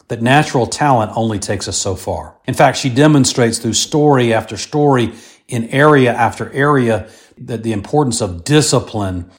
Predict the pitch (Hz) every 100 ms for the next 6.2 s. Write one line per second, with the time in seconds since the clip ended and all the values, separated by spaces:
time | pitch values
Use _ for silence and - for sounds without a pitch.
0 | - 90 135 143 120 - - - _ _
1 | - 120 107 - - - 160 - - 110
2 | 101 - - _ _ _ 120 95 - -
3 | - - 175 180 175 101 85 - - -
4 | _ - 117 95 - 139 131 117 110 110
5 | 110 110 110 107 95 - - - - 147
6 | 131 87